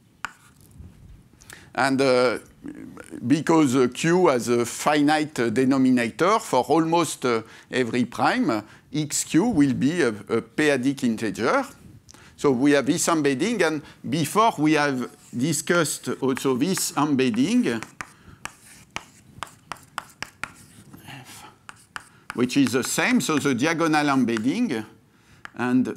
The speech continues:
uh, uh, so the constant embedding. And, okay, and, uh, also, so we have, uh,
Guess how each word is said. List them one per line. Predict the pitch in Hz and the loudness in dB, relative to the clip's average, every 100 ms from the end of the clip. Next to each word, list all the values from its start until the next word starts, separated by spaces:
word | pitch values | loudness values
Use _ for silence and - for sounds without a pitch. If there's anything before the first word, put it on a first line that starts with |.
| - | -6
uh, | 110 107 101 95 - - - - _ - | -6 -6 -8 -10 -18 -20 -20 -20 _ -18
uh, | - 87 - - - | -16 -16 -16 -20 -20
so | - - | -14 -12
the | 104 95 | -8 -8
constant | 127 107 - 104 101 | -6 -8 -6 -8 -8
embedding. | 104 87 - 107 151 233 208 _ - - - - _ _ _ - - - - - - - - - | -8 -8 -8 -6 -4 -4 -8 _ -20 -20 -20 -20 _ _ _ -20 -20 -18 -18 -20 -20 -20 -14 -2
And, | 120 127 117 - - 139 | 0 0 -2 -6 -8 -8
okay, | - - 147 156 117 71 | -8 -6 -2 0 0 -2
and, | 87 147 147 | -2 0 2
uh, | 143 143 143 139 - - - - - - - | 4 4 4 2 -2 -14 -18 -20 -20 -20 -12
also, | - 180 147 208 190 | -2 0 4 4 4
so | - 190 | 4 2
we | 160 180 180 | 2 2 4
have, | 196 139 | 2 2
uh, | 131 | -2